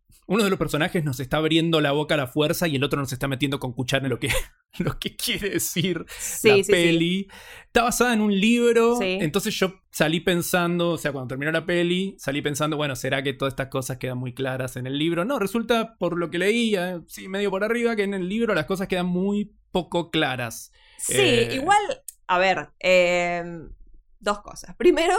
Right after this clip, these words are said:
Speaker 2: es cierto que hay varias escenas donde personajes hablan y explican o cosas. Creo que el término sufrir es exagerado porque al menos son Julia Roberts y Mahershala Ali mientras se toman un trago y bailan, que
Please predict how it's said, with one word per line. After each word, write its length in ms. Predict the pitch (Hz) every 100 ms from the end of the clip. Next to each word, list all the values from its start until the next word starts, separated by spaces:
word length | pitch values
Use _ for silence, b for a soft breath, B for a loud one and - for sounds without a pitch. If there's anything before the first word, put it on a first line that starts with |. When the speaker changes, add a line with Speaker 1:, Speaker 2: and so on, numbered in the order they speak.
| -
Speaker 2:
es 160 | 247
cierto 320 | - 254 262 277
que 100 | 202
hay 240 | 196 226
varias 320 | 190 202 226
escenas 400 | 185 190 202 220
donde 260 | 185 170 165
personajes 540 | 160 175 160 175 202
hablan 380 | 170 170 175 175
y 40 | 160
explican 800 | - - 165 147 208 156 151
o 320 | 139 131 139 135 _ - - -
cosas. 640 | 165 165 180 190 - - b b b -
Creo 260 | 269 311
que 420 | 269 262 285 269 -
el 420 | 185 180 180 180 185
término 300 | 196 214 214
sufrir 480 | 202 - 196 214 -
es 200 | 185 -
exagerado 760 | 190 - 175 190 170 190 220 220
porque 360 | 165 160 165
al 180 | 151 170
menos 440 | 170 185 185 - -
son 300 | - 170 175 170
Julia 240 | 165 185
Roberts 400 | 165 170 175 180 175
y 100 | 160
Mahershala 540 | 156 156 - 160 165
Ali 260 | 156 160 170
mientras 320 | 180 151 151
se 60 | 147
toman 200 | 156 151
un 80 |
trago 280 | 147 147 160
y 80 | -
bailan, 460 | 139 147 160 165 170
que 320 | 160 147 -